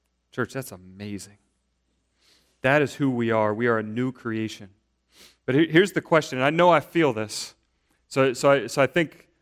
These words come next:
we all can feel this at times. What if I don't feel like it? Like, yeah, I know it's true. It's in, it's in God's word. But what if I don't feel like it?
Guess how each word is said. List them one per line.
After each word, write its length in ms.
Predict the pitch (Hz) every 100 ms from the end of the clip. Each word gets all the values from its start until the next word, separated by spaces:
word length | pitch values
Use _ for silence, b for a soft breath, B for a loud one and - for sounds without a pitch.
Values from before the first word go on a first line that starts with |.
| -
we 120 | 139
all 140 | 147
can 140 | 156 139
feel 220 | - 135
this 140 | 123 120
at 100 | -
times. 560 | 131 117 107 104 - _ _ _ -
What 120 | -
if 140 | -
I 40 | 254
don't 220 | 233 - _ _ _ _ _ _ _ _
feel 180 | 117 208
like 300 | 110 - -
it? 80 | _ _ _ _ _ _ _ _ -
Like, 100 | 139 -
yeah, 160 | 403 381
I 100 | 131
know 200 | 190 240
it's 180 | -
true. 500 | - - 135 226 156
It's 140 | 151 180
in, 200 | 202 190
it's 200 | 160 -
in 200 | 220 220
God's 300 | 175 170 127
word. 420 | 110 156 269 117 - _ _ _ _ _ _ _ _ _ -
But 140 | 147 - -
what 140 | 156
if 120 | 262
I 40 | 285
don't 160 | 226
feel 400 | - - - 180
like 260 | 160 95 -
it? 120 | 110